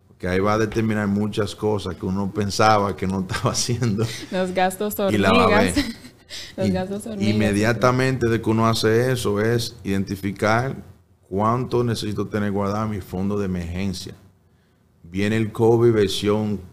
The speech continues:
Speaker 1: twenty. Cualquier versión que venga, todo cerrado. ¿Qué pasa?
Speaker 2: Ujú.
Speaker 1: ¿Por cuántos meses tú vas a poder vivir? "Ah, yo no sé, yo me la averiguo". Eso no es un plan. El
Speaker 2: Yo me la
Speaker 1: plan
Speaker 2: averiguo.
Speaker 1: es,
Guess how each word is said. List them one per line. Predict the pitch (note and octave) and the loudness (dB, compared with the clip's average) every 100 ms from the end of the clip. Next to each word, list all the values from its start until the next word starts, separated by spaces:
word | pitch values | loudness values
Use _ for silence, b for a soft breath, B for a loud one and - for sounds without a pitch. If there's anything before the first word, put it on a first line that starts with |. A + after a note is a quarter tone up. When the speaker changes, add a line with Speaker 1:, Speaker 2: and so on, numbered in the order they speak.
| _ _ _ - - | _ _ _ -20 -12
Speaker 1:
twenty. | - A2 A2+ F#2 E2 - - | -4 -2 0 -2 -4 -8 -2
Cualquier | F#2+ F2+ A2 | 0 4 6
versión | B2 B2 C3 A#2+ | 6 4 2 2
que | A2+ | 2
venga, | A#2+ B2+ B2+ B2 - B B B - | 2 0 -2 -4 -6 B B B -2
todo | A2 A#2 | 2 2
cerrado. | A2+ G#2 G2 E2+ E2+ - | 2 -2 -2 -4 -6 -6
¿Qué | G2+ | -4
pasa? | F#2+ G#2 A2+ A#2 F2+ - - - | -2 0 -2 -2 -10 -14 -20 -14
Speaker 2:
Ujú. | G3 G3+ G3+ D#3 | -8 -6 -6 -4
Speaker 1:
¿Por | F#2+ | -4
cuántos | - G#2+ A2+ A#2 | 0 0 0 0
meses | A#2+ A#2+ G#2+ | 0 -2 -4
tú | G2+ | -6
vas | F#2+ | -6
a | |
poder | F#2+ F#2+ | -4 -2
vivir? | F#2 F2+ F2+ F2 _ _ - | -2 -4 -8 -12 _ _ -8
"Ah, | F#2 | -4
yo | F#2+ | -2
no | G2+ G2 | -2 -4
sé, | F2+ | -4
yo | F2 | -4
me | E2+ | -4
la | F2+ | -6
averiguo". | F2 D#2+ D2+ G1+ - _ _ _ _ _ - | -6 -8 -10 -14 -20 _ _ _ _ _ -14
Eso | - G2+ | -4 -2
no | G#2 | 0
es | G2+ | 0
un | F#2 | -2
plan. | E2 E2 - - B B | -6 -8 -12 -18 B B
El | F#2 | -2
Speaker 2:
Yo | F#2+ | 2
me | |
la | G2 | 4
Speaker 1:
plan | - | 4
Speaker 2:
averiguo. | A2+ A2+ A2 | 2 2 0
Speaker 1:
es, | - | -4